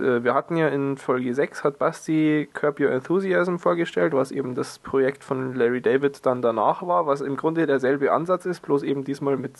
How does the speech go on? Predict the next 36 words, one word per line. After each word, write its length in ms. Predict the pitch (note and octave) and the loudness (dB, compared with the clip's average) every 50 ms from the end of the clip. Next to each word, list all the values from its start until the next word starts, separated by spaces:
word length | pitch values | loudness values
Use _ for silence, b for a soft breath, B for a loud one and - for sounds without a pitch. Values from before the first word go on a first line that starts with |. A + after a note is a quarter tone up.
| - - - | -18 -10 -4
Larry 240 | C#3 B2+ B2+ B2 B2 | -2 0 0 0 -2
David 340 | - C3 D3 E3+ F#3+ F3+ F3 | -2 0 0 0 0 -2 -2
und 80 | E3 | -4
nicht 160 | D#3+ E3 - - | -8 -8 -8 -8
mit 140 | F3+ D3 | -8 -8
<laughs> 100 | - - | -4 -2
Jerry 160 | - - D#3 D3+ | 0 0 0 2
Seinfeld. 540 | - D3 D3+ E3 D#3+ - F3+ F3 F3+ - B B B B B B B B B B B B B B _ _ - | 2 2 2 2 0 0 0 0 0 -2 B B B B B B B B B B B B B B _ _ -2
Ähm, 640 | - D3 C#3+ C#3+ C#3+ C#3+ C#3+ C#3+ C#3+ C#3+ C#3+ - - - - - - | 0 2 2 2 2 2 2 2 2 0 0 -2 -6 -12 -18 -8 -4
das, 340 | - D3+ D3 - - - - | -2 -2 -2 -4 -8 -12 -6
äh, 280 | E3 D#3 D3+ D3+ D3 D3 - | -2 0 0 0 -2 -2 -2
hat 280 | D#3+ D#3+ D#3 - - | -2 -2 -2 0 -2
dann 340 | D3+ D3+ D3+ D3+ D3 D#3 - | -2 -2 -2 -4 -4 -6 -6
geklappt 560 | - D3+ C#3 - - D#3 D#3 D#3 - - - | -4 -4 -4 -4 -2 -2 -4 -4 -4 -8 -6
und, 400 | - D3 C#3 C#3 C3+ C#3 - - | -2 -2 0 0 -2 -4 -4 -2
äh, 300 | - D3 C#3 C3+ C#3 - | 0 2 2 2 2 2
auch 180 | - C#3+ C#3 - - _ _ _ _ _ _ _ | 0 0 -2 -4 -8 _ _ _ _ _ _ _
kurz 460 | - - - E3+ E3 - - - - _ _ _ _ _ | -4 -2 -2 -2 -2 -4 -10 -18 -20 _ _ _ _ _
davor, 640 | - - C3 C3+ - - - - - C3+ D3+ F#3 F#3+ | -4 -4 -4 -4 -4 -8 -8 -4 0 0 0 0 0
glaub 240 | G#3+ G3 G3 F#3+ | 2 2 2 2
ich, 180 | G3+ G3 - - | 2 0 -2 -8
ich 160 | - - - | -16 -16 -18
bin 260 | - - - D3 D3+ | -14 -6 -4 -2 0
mir 60 | D3 D3 | 2 0
jetzt 140 | C#3+ - | 0 0
aber 140 | E3 D3 C#3 | 0 -2 0
zeitlich 280 | - D3+ E3 - D3 D3 | 0 -2 -2 0 -2 -4
nicht 160 | D#3 - - | -4 -2 0
ganz 240 | D3+ C#3+ D#3 - - | 0 -2 -2 -2 -2
sicher, 300 | F3 D#3+ - E3 E3 D#3+ B B B B B B B B | -4 0 0 0 0 -2 B B B B B B B B
hat 240 | - - C#3 C3+ E3 | -4 -2 -2 -2 -2
eben 400 | D#3+ D#3+ C#3+ C3+ C#3 C#3 C#3 C3+ | -2 -2 0 0 0 -2 -2 -2
die 140 | C#3 C3+ C3+ | -2 -2 -2
Darstellerin 640 | - - C#3 C#3+ - - D#3+ D3 C#3+ C#3 C#3 C#3 C#3 | 0 0 0 0 -2 -2 0 0 0 0 0 -2 -2
von 240 | - - C#3 C3+ D3+ | -2 -2 -2 0 0
Elaine, 640 | D3+ - B2 - D3 E3 F#3 F#3+ F#3 F#3+ F#3 F3 | -2 -2 0 2 2 2 0 -2 -2 -2 -2 -4